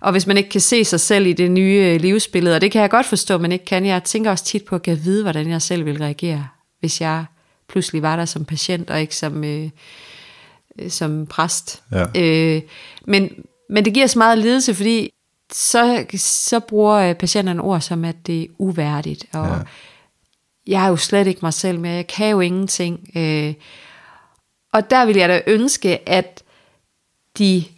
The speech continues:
Speaker 1: i særlig grad kunne tage den her tekst til sig og sige, "Jeg har faktisk også lov til at give slip."
Speaker 2: Ja. Men hvordan, men hvad, hvad siger du til dem, når du sidder der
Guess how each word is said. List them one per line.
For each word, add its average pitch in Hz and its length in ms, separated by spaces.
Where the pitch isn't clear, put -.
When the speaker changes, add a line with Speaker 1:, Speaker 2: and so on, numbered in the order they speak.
Speaker 1:
i 190 160
særlig 247 460
grad 170 360
kunne 160 260
tage 165 220
den 175 180
her 175 360
tekst - 400
til 208 160
sig 180 100
og 160 80
sige, 180 500
"Jeg 175 140
har 175 280
faktisk - 500
også 151 260
lov 190 180
til 151 360
at 147 100
give 147 120
slip." 165 400
Speaker 2:
Ja. 87 140
Men 101 140
hvordan, 101 320
men 92 400
hvad, 104 180
hvad 92 300
siger - 200
du 95 80
til 123 240
dem, 95 220
når 90 140
du 85 100
sidder 95 360
der 85 180